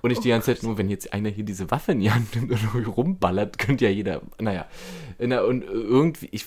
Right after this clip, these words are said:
Speaker 1: ich weiß nicht wofür, ich weiß nicht, warum wir zu diesem Treffen, also A, warum er mich mitgenommen hat, B, wo, warum das überhaupt stattgefunden hat, wie gesagt, auch in so einem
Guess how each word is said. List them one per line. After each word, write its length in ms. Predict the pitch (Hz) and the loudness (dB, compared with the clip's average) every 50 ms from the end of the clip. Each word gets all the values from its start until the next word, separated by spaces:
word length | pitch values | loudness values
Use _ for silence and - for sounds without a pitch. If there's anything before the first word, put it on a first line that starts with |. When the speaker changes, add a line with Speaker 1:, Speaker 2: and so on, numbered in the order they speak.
| - - - | -12 -12 -10
Speaker 1:
ich 260 | 117 113 - - - | -10 -10 -10 -4 0
weiß 320 | 113 113 127 156 156 - - | 2 4 4 4 2 0 -2
nicht 320 | 160 156 156 - - - | -2 -2 -2 -4 -6 -4
wofür, 580 | 113 110 - - - - 131 165 208 240 240 - | -4 -4 -4 -6 -10 -8 -6 -4 -2 -2 -2 -4
ich 140 | - - | -2 0
weiß 200 | 123 120 120 - | 0 0 0 0
nicht, 160 | - 101 - - | -4 -6 -4 -2
warum 560 | 98 98 - 92 107 131 170 202 220 214 196 - | -2 -2 0 2 2 2 4 4 2 2 0 -2
wir 140 | - 147 147 - | -4 -6 -6 -6
zu 140 | - - | -6 -6
diesem 300 | 127 123 120 107 110 101 | -6 -6 -6 -6 -6 -8
Treffen, 320 | - - 123 120 120 - - | -4 -4 -4 -4 -4 -4 -4
also 220 | - 95 101 - - | -2 -2 -2 -2 -2
A, 320 | - - 101 110 113 104 | 2 4 6 6 6 4
warum 240 | 101 90 95 95 90 | 2 0 0 0 0
er 80 | 85 | 0
mich 180 | 87 92 92 - | 0 0 0 0
mitgenommen 480 | 110 120 127 - - 160 160 160 160 165 | -2 -2 -2 -2 -2 0 0 0 0 0
hat, 220 | 175 170 - - - - | -2 -2 -4 -8 -18 -20
B, 500 | 92 90 90 92 95 107 123 139 151 - - - - - - - - | -18 -10 -4 -2 0 0 0 0 -2 -4 -8 -16 -18 -16 -16 -14 -8
wo, 200 | 101 104 101 - - | -6 -4 -4 -4 -2
warum 280 | 98 98 98 117 120 117 | -4 -2 2 2 2 2
das 120 | 98 95 | 2 4
überhaupt 220 | 104 110 131 139 | 4 4 4 4
stattgefunden 600 | - - 170 156 - - 147 - - 151 151 143 | 4 2 2 2 2 0 -2 0 0 0 0 0
hat, 200 | 147 160 160 - - - | 0 -2 -2 -4 -8 -8
wie 60 | 202 | -4
gesagt, 240 | - 104 98 - - | -2 -2 -4 -2 -4
auch 160 | - - - | -6 -6 -4
in 140 | - 101 101 | -4 -4 -2
so 80 | 104 | -2
einem 80 | - | -4